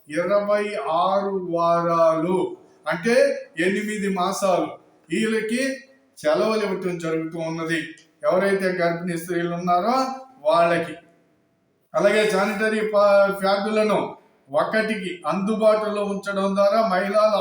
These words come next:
ఆరోగ్యం మెరుగుపరచబడింది. మూడు కోట్ల మంది మహిళలు పిఎం మాతృ వందన యోజన ద్వారా ఆసుపత్రుల్లో ప్రసూతి సేవలు పొందారు. లోక్సభ మరియు రాష్ట్ర శాసనసభలలో,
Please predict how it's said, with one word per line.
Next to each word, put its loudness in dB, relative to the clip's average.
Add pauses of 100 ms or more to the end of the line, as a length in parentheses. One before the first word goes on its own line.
ఆరోగ్యం -2
మెరుగుపరచబడింది. -4 (480)
మూడు 0 (120)
కోట్ల 2
మంది 0 (100)
మహిళలు 2 (460)
పిఎం 2
మాతృ 0 (140)
వందన -2 (160)
యోజన -2 (140)
ద్వారా 2 (540)
ఆసుపత్రుల్లో -2 (140)
ప్రసూతి -6
సేవలు -2
పొందారు. -2 (500)
లోక్సభ 2 (180)
మరియు 0 (140)
రాష్ట్ర -2
శాసనసభలలో, -2